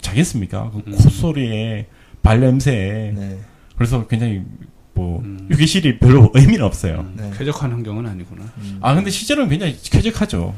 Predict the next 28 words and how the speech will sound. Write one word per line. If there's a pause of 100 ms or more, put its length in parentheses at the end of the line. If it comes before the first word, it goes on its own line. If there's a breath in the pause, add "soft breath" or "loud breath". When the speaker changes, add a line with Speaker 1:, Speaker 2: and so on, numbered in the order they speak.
Speaker 2:
음.
Speaker 1:
예전에 (360 soft breath)
신사옥
들어서기
전에는
진짜
그냥
Speaker 2:
음.
Speaker 1:
독서실이었고
Speaker 2:
음. (400 loud breath)
Speaker 1:
지금은
많이
쾌적해졌어요.
Speaker 2:
음. (120)
Speaker 1:
그
사실 (600 loud breath)
저는 (200)
뭐
일반
대기업도
일하고 (320)
신문사에서도
일하고
지금
다른
일을
하고
있지만